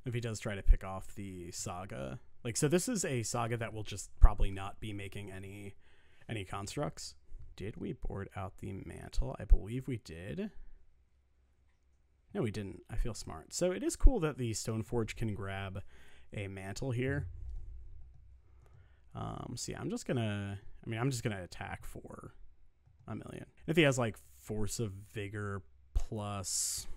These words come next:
removal spell, it's whatever. Like, we're probably not beating that in his four cards anyway. Okay, take eleven, and I'll pass the turn. It is fun that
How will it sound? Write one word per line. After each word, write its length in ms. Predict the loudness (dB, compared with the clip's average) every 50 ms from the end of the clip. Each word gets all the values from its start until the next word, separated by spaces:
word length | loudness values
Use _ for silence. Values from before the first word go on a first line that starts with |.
| -6 -12 -16 -18 -20 -20 -20 -20 -20 -20 -20 -20 -20 -20 -20 -20 -20 -20 -20 -20 -20 -14
removal 440 | -10 -10 -8 -8 -6 -6 -4 -4 -4
spell, 500 | -4 0 2 2 2 2 -2 -4 -6 -8 -10 -18 -20 -20 -20 -20 -18
it's 180 | -14 -10 -8
whatever. 380 | -8 -8 -8 -8 -8 -8 -8 -10 -10 -16 -20 -20 -20 -20 -18 -18
Like, 120 | -18 -18 -18 -14
we're 80 | -10 -2
probably 260 | -2 0 0 0 -6
not 200 | -6 -8 -8 -6
beating 260 | -6 -8 -6 -8 -8
that 180 | -8 -8 -8 -8
in 140 | -8 -10 -10
his 160 | -10 -10 -12
four 180 | -12 -12 -12
cards 320 | -10 -10 -8 -8 -8 -8 -10
anyway. 300 | -8 -6 -6 -6 -6 -8 -10 -12 -14 -16 -10
Okay, 240 | -10 -10 -8 -10 -10
take 200 | -10 -10 -10 -10 -10 -14
eleven, 600 | -10 -8 -6 -4 -2 0 0 0 0 -2 -2 -4 -8 -12 -14 -16 -18 -20 -20 -20 -20 -20 -20 -20 -20 -20 -20 -18 -12
and 180 | -10 -10 -10 -10
I'll 100 | -12 4
pass 280 | 6 6 6 6 2 -8
the 120 | -14 -12
turn. 560 | -8 -4 -2 0 0 0 0 0 0 -2 -4 -6 -12 -16 -12 -6
It 60 | -6
is 80 | -6 -2
fun 200 | 0 2 2 4
that 220 | 4 2 0 -4